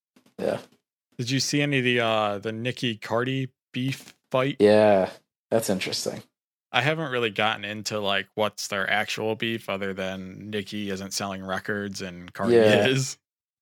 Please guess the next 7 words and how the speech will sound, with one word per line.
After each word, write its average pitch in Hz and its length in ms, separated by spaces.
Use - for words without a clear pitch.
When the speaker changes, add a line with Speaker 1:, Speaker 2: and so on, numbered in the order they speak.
Speaker 1:
Yeah, 120 400
I 120 60
don't 131 140
know. 104 340
I, 110 200
I've, 117 300
haven't 120 360